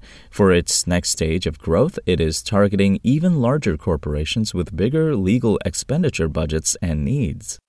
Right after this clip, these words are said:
"We are working with large companies because they are effectively a self-contained marketplace.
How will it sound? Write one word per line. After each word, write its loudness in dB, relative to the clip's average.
"We 6
are 6
working 4
with 4
large 2
companies 0
because 0
they 4
are 6
effectively 0
a 0
self-contained -2
marketplace. -4